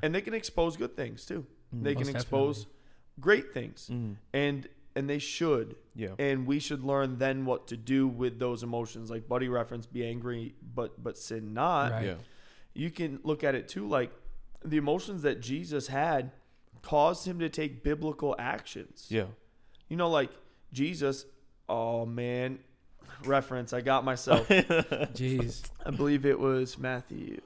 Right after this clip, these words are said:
Speaker 3: I'm about to
Speaker 1: Oh,
Speaker 3: look it
Speaker 1: obviously it
Speaker 3: up.
Speaker 1: was in Matthew. It's in Matthew, Mark, Luke, and John.
Speaker 3: Okay,
Speaker 1: This
Speaker 3: I'll
Speaker 1: is
Speaker 3: look
Speaker 1: in
Speaker 3: them all
Speaker 1: all
Speaker 3: up.
Speaker 1: four Gospels.
Speaker 3: What are we talking about?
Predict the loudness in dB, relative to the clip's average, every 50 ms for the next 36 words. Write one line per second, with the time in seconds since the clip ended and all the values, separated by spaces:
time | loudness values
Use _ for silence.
0 | -6 -4 -2 0 2 2 2 2 2 2 4 6 6 6 8 8 8 6 6 4
1 | 0 -2 -4 -4 -4 -4 -4 -4 -6 -6 -6 -10 -14 -18 -20 -18 -8 -4 0 4
2 | 6 6 6 4 2 2 2 2 2 2 0 -2 -2 0 -2 -2 -2 -2 0 2
3 | 2 2 2 0 -2 -2 -4 -2 0 0 0 2 2 2 2 2 2 4 6 6
4 | 6 6 6 4 2 0 0 2 2 0 0 0 -2 -4 -6 -6 -6 -6 -8 -12
5 | -18 -20 -10 -6 -2 0 0 0 0 -2 -2 -2 0 0 2